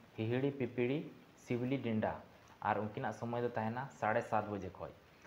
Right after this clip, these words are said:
ᱟᱨ ᱚᱱᱠᱟ ᱞᱮᱠᱟ ᱯᱚᱱᱫᱽᱨᱚ ᱛᱟᱹᱨᱤᱠᱷ ᱨᱮᱭᱟᱜ ᱥᱮᱠᱮᱱᱰ ᱢᱮᱪ ᱛᱟᱦᱮᱱᱟ ᱵᱤ ᱮᱥ ᱠᱮ ᱠᱚᱞᱮᱡᱽ ᱵᱟᱨᱦᱟᱨᱣᱟ ᱵᱷᱟᱨᱥᱮᱥ ᱥᱚᱨᱮᱱ ᱥᱴᱟᱨ ᱵᱟᱹᱫᱽᱜᱷᱩᱴᱩ। ᱟᱨ ᱩᱱᱠᱤᱱᱟᱜ ᱥᱚᱢᱚᱭ ᱫᱚ ᱛᱟᱦᱮᱱᱟ ᱱᱚ ᱵᱟᱡᱮ ᱠᱷᱚᱡ। ᱟᱨ ᱯᱚᱱᱫᱽᱨᱚ ᱥᱤᱛᱚᱢᱵᱚᱨ ᱨᱮᱭᱟᱜ ᱛᱷᱟᱨᱰ ᱢᱮᱪ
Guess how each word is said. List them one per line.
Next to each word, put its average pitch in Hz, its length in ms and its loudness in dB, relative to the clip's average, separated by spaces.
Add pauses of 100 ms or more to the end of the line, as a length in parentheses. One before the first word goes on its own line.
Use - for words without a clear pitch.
(140)
ᱟᱨ 98 180 0
ᱚᱱᱠᱟ 107 240 2
ᱞᱮᱠᱟ 127 200 0
ᱯᱚᱱᱫᱽᱨᱚ 123 340 2
ᱛᱟᱹᱨᱤᱠᱷ 127 320 2
ᱨᱮᱭᱟᱜ 120 200 0
ᱥᱮᱠᱮᱱᱰ 123 340 -2
ᱢᱮᱪ 123 160 -4
ᱛᱟᱦᱮᱱᱟ 107 320 -2 (600)
ᱵᱤ 101 240 0 (100)
ᱮᱥ 135 180 -2
ᱠᱮ 143 120 2
ᱠᱚᱞᱮᱡᱽ 123 400 2
ᱵᱟᱨᱦᱟᱨᱣᱟ 113 540 4 (200)
ᱵᱷᱟᱨᱥᱮᱥ 107 420 0
ᱥᱚᱨᱮᱱ 120 400 2 (100)
ᱥᱴᱟᱨ 113 340 0
ᱵᱟᱹᱫᱽᱜᱷᱩᱴᱩ। 104 580 0 (460)
ᱟᱨ 104 200 0
ᱩᱱᱠᱤᱱᱟᱜ 104 360 -2
ᱥᱚᱢᱚᱭ 110 260 -2
ᱫᱚ 110 100 2
ᱛᱟᱦᱮᱱᱟ 101 340 -4 (420)
ᱱᱚ 117 220 4
ᱵᱟᱡᱮ 101 240 0
ᱠᱷᱚᱡ। 85 200 -6 (520)
ᱟᱨ 98 280 2 (300)
ᱯᱚᱱᱫᱽᱨᱚ 123 320 2
ᱥᱤᱛᱚᱢᱵᱚᱨ 139 500 2
ᱨᱮᱭᱟᱜ 131 260 0
ᱛᱷᱟᱨᱰ 123 240 4
ᱢᱮᱪ 120 220 -4